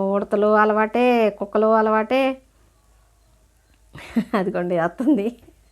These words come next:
పరిగెత్తుకుంటూ వస్తుంది ఇంక నన్ను చూసి. "రేపు, రేపు రా వేస్తానని" చెప్పానంటే ఇంక వెళ్ళిపోతుంది అనమాట. దానికి మాటలు కూడా చక్కగా అర్థమవుతాయండి, ఎంత చక్కగానో అర్థం చేసుకుంటుంది ఈ మాటలు.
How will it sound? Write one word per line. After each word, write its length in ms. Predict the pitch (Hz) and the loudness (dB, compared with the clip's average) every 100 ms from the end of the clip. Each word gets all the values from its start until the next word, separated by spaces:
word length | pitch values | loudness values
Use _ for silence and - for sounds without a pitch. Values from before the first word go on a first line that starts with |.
| _ - - | _ -14 -10
పరిగెత్తుకుంటూ 680 | 370 - 247 277 277 320 277 | -10 -6 -2 -2 0 0 2
వస్తుంది 300 | 262 254 247 | 0 0 -2
ఇంక 160 | 220 233 | -2 -2
నన్ను 160 | 220 | -2
చూసి. 340 | 220 240 - - 294 - 370 381 - _ _ _ _ _ - - - 370 359 330 - - 320 _ _ _ _ _ _ _ _ _ _ _ - 226 226 214 | -2 -4 -6 -12 -8 -4 -4 -4 -10 _ _ _ _ _ -10 -10 -10 -8 -8 -10 -16 -14 -14 _ _ _ _ _ _ _ _ _ _ _ -8 -4 0 0
"రేపు, 240 | 220 226 | 0 0
రేపు 320 | 220 226 240 | 0 0 0
రా 220 | 254 262 | 2 4
వేస్తానని" 560 | 226 226 240 233 233 240 | 2 2 -2 0 -2 -2
చెప్పానంటే 520 | 233 240 240 247 330 | -4 -4 -4 -2 0
ఇంక 200 | 311 254 | 0 0
వెళ్ళిపోతుంది 500 | 233 233 202 202 180 | -2 -2 -2 -2 -4
అనమాట. 340 | 180 180 175 170 - _ _ _ _ _ _ - | -4 -6 -8 -10 -14 _ _ _ _ _ _ -6
దానికి 240 | 226 214 | -2 0
మాటలు 300 | 220 226 254 | 2 2 0
కూడా 160 | 247 254 | 0 0
చక్కగా 460 | 254 247 - 277 269 | 0 -4 -2 4 4
అర్థమవుతాయండి, 960 | 247 220 214 208 202 208 208 294 480 - _ _ _ _ _ - | 4 2 -2 -2 -4 -4 -2 -2 -4 -8 _ _ _ _ _ -8
ఎంత 180 | 208 208 | -6 -4
చక్కగానో 380 | 214 226 233 247 | -4 0 2 2
అర్థం 320 | 226 208 220 | 2 0 -2
చేసుకుంటుంది 440 | 208 - 185 185 | -2 -4 -10 -6
ఈ 40 | 185 | -6
మాటలు. 760 | 202 208 208 208 381 523 - | -4 -4 -4 -2 -2 -4 -8